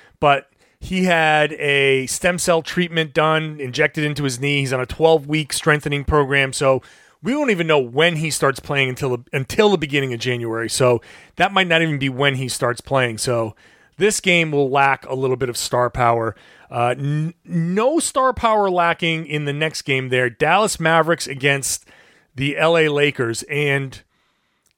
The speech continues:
interestingly, I think this is, this is kind of like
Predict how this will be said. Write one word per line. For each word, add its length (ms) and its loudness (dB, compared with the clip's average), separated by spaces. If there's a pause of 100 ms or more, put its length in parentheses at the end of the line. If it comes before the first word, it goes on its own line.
interestingly, 760 2
I 220 2
think 300 -2
this 260 2
is, 420 0 (100)
this 300 0
is 140 -6
kind 260 0
of 80 -4
like 400 0